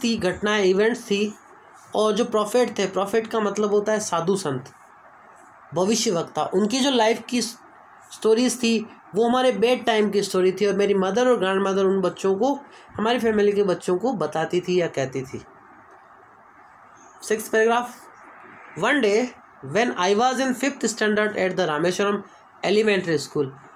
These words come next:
a new teacher came to our class। एक दिन जब मैं फिफ्थ स्टैंडर्ड में था तो हमारे एलिमेंट्री स्कूल में एक नए टीचर हमारी क्लास में आए। I used to wear a cap which marked me as a Muslim, और मैं कैप पहना करता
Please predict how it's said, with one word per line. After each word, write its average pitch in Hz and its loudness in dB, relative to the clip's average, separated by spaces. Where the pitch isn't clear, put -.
a 151 -2
new 196 2
teacher 220 0
came 170 2
to 160 0
our 131 -2
class। 117 -4
एक 226 0
दिन 285 4
जब 269 0
मैं 269 2
फिफ्थ 262 -4
स्टैंडर्ड 214 0
में 196 0
था 214 0
तो - -4
हमारे 196 0
एलिमेंट्री 214 2
स्कूल 185 -2
में 220 0
एक 208 0
नए 208 2
टीचर 214 0
हमारी 190 0
क्लास 175 -2
में 196 0
आए। 165 -2
I 165 0
used 247 2
to 240 0
wear 226 2
a 233 -2
cap 226 -2
which 214 -4
marked 202 0
me 196 2
as 175 -2
a 202 2
Muslim, 208 0
और - 0
मैं 269 0
कैप 247 0
पहना 185 0
करता 165 -4